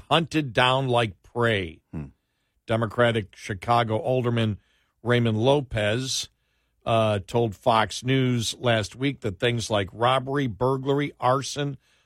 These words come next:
Speaker 1: assault, even threatening electric officials like myself do not warrant you being held on bond anymore in the state of Illinois, and criminals are taking note.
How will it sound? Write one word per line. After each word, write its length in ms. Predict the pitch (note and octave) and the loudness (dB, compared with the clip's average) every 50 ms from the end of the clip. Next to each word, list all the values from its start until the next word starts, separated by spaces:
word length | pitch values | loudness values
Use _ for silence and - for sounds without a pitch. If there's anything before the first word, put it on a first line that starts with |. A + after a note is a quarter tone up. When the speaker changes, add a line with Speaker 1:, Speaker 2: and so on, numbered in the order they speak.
| _ - | _ -6
Speaker 1:
assault, 560 | - A2 G2+ - - C#3+ C3 C3+ C3+ C#3 - - | -6 -4 -4 -2 2 4 4 4 4 0 -4 -4
even 320 | - D3 C#3+ B2+ C3+ B2 A2 | -2 0 0 0 0 -2 -2
threatening 500 | - - - D#3 F3 E3+ B2+ E3+ D#3+ D3 | -4 -6 0 0 0 0 0 -2 0 0
electric 460 | C#3+ D3 C#3+ B2+ - C#3 C3+ - - | 2 2 0 -2 -4 -10 -10 -8 -8
officials 680 | G#2 - - - E3+ D3+ - - B2 A2+ A2+ G2+ - - _ _ _ _ _ _ - | -8 -6 -4 -4 -4 -2 -2 -4 -4 -4 -4 -6 -10 -14 _ _ _ _ _ _ 0
like 260 | - B2 A#2+ A2 - | 4 4 4 4 2
myself 540 | - A#2 A2+ G#2 - - D#3+ D#3 C#3 C3 - | -2 -2 -2 -2 0 2 4 4 4 2 0
do 100 | - B2+ | -2 -4
not 280 | B2 A#2+ A#2+ A#2+ - - | 0 2 2 0 0 -2
warrant 400 | B2 C3 C#3 C#3 C3 B2 A#2 - | -2 0 0 2 2 0 -2 -2
you 180 | - B2 A#2+ | -2 -2 -2
being 280 | G#2+ A2+ A#2+ A#2 A#2 G#2+ | 0 0 -2 0 0 -2
held 300 | G2 G#2+ B2 C3 C3 B2 | 0 0 0 2 2 0
on 220 | B2 A2 A2 G#2+ G2 | 0 0 -2 -2 -2
bond 380 | F2 B2 C3+ D3 D3+ D3 B2+ | 0 0 2 2 2 0 0
anymore 560 | A2+ G#2+ G#2+ G2+ G2 G2 G2 G2 G2 G2 G2 _ _ _ _ _ _ _ - | -2 -2 -4 -6 -6 -4 -2 -2 -2 -2 -4 _ _ _ _ _ _ _ -6
in 140 | A2 A2+ A2 | -4 -2 -2
the 60 | G#2+ | -2
state 320 | - - - - C3 B2+ | -4 -4 0 2 2 2
of 120 | B2 A#2 A#2+ | 2 0 0
Illinois, 640 | A#2 A2 G#2+ G#2+ B2 B2+ C#3 C#3+ C#3+ C#3+ C#3+ C3 _ _ _ _ _ _ _ _ - | 0 0 0 0 0 0 2 2 0 0 -2 -4 _ _ _ _ _ _ _ _ -6
and 260 | - A2 G#2+ G2+ F#2 | -4 -2 -2 -2 -4
criminals 800 | - - - D#3 D#3 D#3 D#3 D#3 D#3+ E3 D#3+ C#3 - - - _ _ _ _ _ - | -6 -2 0 0 2 2 0 0 0 -2 -2 -4 -6 -12 -16 _ _ _ _ _ -6
are 140 | - A2 A2 | -2 -2 -2
taking 540 | F#2 - - B2 C3 A#2+ - B2+ A#2+ A2+ G#2+ | -2 -2 -2 -2 -2 -2 -2 -4 -4 -2 -2
note. 380 | A2+ B2 B2 A2+ F2+ - - | 0 0 0 0 -2 -4 -10